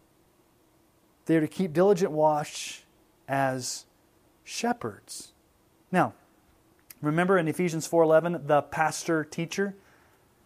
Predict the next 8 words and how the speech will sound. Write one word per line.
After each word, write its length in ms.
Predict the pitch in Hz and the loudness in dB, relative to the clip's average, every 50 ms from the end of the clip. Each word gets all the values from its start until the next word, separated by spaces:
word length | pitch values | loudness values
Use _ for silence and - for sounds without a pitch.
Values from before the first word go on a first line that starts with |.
| _ - | _ -16
That 460 | - 139 131 139 185 190 214 220 190 - | -14 -4 4 6 6 6 6 2 0 2
is 320 | 180 175 175 175 151 143 | 4 4 4 4 2 0
the 340 | 143 165 170 170 165 165 - - | -2 0 0 0 0 -2 -4 -6
noun 760 | 147 135 143 143 147 151 160 165 175 175 180 180 175 175 165 | -6 -4 0 2 4 4 4 4 4 4 2 2 0 -2 -6
form, 540 | 147 - - 175 170 160 143 117 101 95 - - | -10 -8 -4 -2 0 0 0 -2 -4 -8 -18 -12
the 300 | 131 135 147 156 160 151 | -2 4 6 6 6 6
pastor, 720 | - - - - - 180 156 - - - 143 123 101 - _ _ _ _ _ _ - | 4 -4 -4 0 2 2 2 0 -2 -2 -2 -2 -4 -6 _ _ _ _ _ _ -6
poimen. 760 | - - 185 180 170 170 170 175 180 180 170 147 123 101 92 | 0 2 4 4 4 4 4 4 4 4 4 2 0 -6 -12